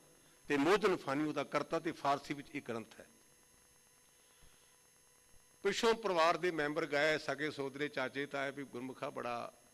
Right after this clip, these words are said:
ਭਾਣਾ ਵਾਪਰਿਆ, ਰੱਬ ਦਾ ਤੇਰਾ ਪੁੱਤ ਚੜਾਈ ਕਰ ਗਿਆ।" ਤੇ ਕੱਲਾ ਕੱਲਾ ਬੇਟਾ ਸੀ, ਜਿਹਨੂੰ ਆਪਾਂ ਕਹਿੰਦੇ ਮੂੰਹ ਵੇਖ ਲਿਆ। ਵੀ ਕਹਿਣ ਲੱਗੇ, "ਹੁਣ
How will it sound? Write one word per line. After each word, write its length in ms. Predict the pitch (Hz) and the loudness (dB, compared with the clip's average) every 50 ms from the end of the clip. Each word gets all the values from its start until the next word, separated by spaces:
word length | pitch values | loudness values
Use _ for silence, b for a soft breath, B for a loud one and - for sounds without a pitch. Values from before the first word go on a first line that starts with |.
| _ _ _ | _ _ _
ਭਾਣਾ 280 | - 131 120 117 127 131 | -6 -4 -2 -2 -2 -2
ਵਾਪਰਿਆ, 360 | 127 123 117 - 131 131 131 | -4 -6 -6 -6 -6 -6 -4
ਰੱਬ 220 | 120 113 107 117 | -4 -6 -6 -6
ਦਾ 140 | 110 120 120 | -8 -8 -8
ਤੇਰਾ 240 | - - 123 117 110 | -8 -8 -8 -8 -8
ਪੁੱਤ 300 | - - - 147 - - | -8 -8 -12 -12 -12 -10
ਚੜਾਈ 220 | 131 120 101 98 110 | -10 -8 -8 -8 -10
ਕਰ 200 | - - 101 98 | -10 -10 -10 -10
ਗਿਆ।" 300 | 90 110 110 104 92 82 - - _ _ | -8 -6 -6 -6 -6 -8 -14 -20 _ _
ਤੇ 80 | - - | -12 -6
ਕੱਲਾ 300 | - 214 214 226 214 175 | -4 -4 -2 0 -2 -2
ਕੱਲਾ 280 | - 139 123 127 123 | -2 -2 -4 -4 -4
ਬੇਟਾ 360 | 113 117 120 120 113 143 135 120 | -4 -4 -4 -2 0 -2 -2 -2
ਸੀ, 180 | 101 117 113 - - - - - - - _ _ _ _ _ _ - - _ _ _ _ _ _ _ _ _ _ _ _ _ _ _ _ - | -4 -8 -10 -10 -14 -20 -20 -20 -20 -20 _ _ _ _ _ _ -20 -20 _ _ _ _ _ _ _ _ _ _ _ _ _ _ _ _ -2
ਜਿਹਨੂੰ 180 | 139 156 156 | 0 2 4
ਆਪਾਂ 280 | 147 147 147 156 151 151 | 4 2 2 2 0 0
ਕਹਿੰਦੇ 240 | - 151 147 147 139 | 0 0 2 2 2
ਮੂੰਹ 200 | 135 156 190 196 | 2 2 0 0
ਵੇਖ 200 | 170 143 127 131 | 0 -2 -2 -2
ਲਿਆ। 120 | 131 139 | -4 -6
ਵੀ 120 | 131 151 147 | -6 -8 -8
ਕਹਿਣ 240 | - 156 151 151 | -4 -2 0 0
ਲੱਗੇ, 220 | 151 151 143 170 170 | 0 0 0 -2 -2
"ਹੁਣ 160 | 156 139 | -2 -4